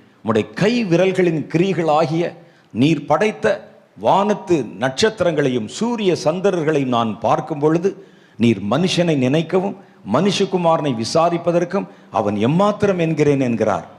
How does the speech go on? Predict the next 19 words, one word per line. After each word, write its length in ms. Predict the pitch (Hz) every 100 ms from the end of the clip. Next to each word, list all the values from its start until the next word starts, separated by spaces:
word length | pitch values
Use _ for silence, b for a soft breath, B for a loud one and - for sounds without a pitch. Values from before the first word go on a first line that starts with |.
| - _ _ -
அவ 180 | 151 151
பாருங்க, 280 | 185 226 196
இவர் 200 | 156 156
உட்கார்ந்து 360 | 156 226 208
ராஜா. 440 | 156 160 214 165 117 - - - _ _ _ _ - _ _
நம்மெல்லாம் 400 | 85 143 202 240
ஒரு 100 | 202 165
சின்ன 220 | 208 240
சர்ச் 380 | - 196 - 220
பாஸ்டர், 300 | - 190 175
அவ்வளவுதான். 400 | 160 151 120 98
அவர் 200 | 151 190
ராஜா. 500 | 156 220 196 165 104 - - - b b -
அவருக்கு 360 | 160 214 160
ஆயிரக்கணக்கான 1040 | 113 117 180 226 262 254 247 226 214 208 185
பிரச்சனை 380 | 196 233 240
தலையில 440 | - 190 208 185 180
ஓடிக்கிட்டு 220 | 185 143
இருக்கோம். 360 | 143 117 98